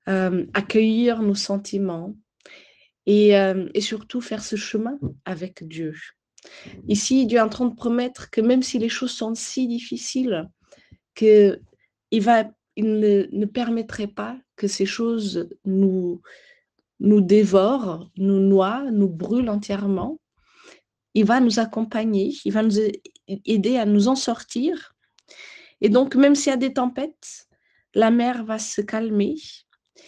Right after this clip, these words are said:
Et même s'il y a des feux, ils seront, euh, éteints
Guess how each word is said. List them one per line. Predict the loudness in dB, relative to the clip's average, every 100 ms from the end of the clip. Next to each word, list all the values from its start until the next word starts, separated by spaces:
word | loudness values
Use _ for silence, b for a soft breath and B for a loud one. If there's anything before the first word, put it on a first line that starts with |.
| b b 2
Et |
même | 4 4 0
s'il | -2 -4
y |
a | 2
des | 2
feux, | 2 -4 -4 -4 -6 -20 _ _ _ _ _ _ _ _ -4
ils | -2
seront, | 0 -2 -2 -4 -4 -4
euh, | -6 -8 -16 _
éteints | -6 -6 -8 -10 -12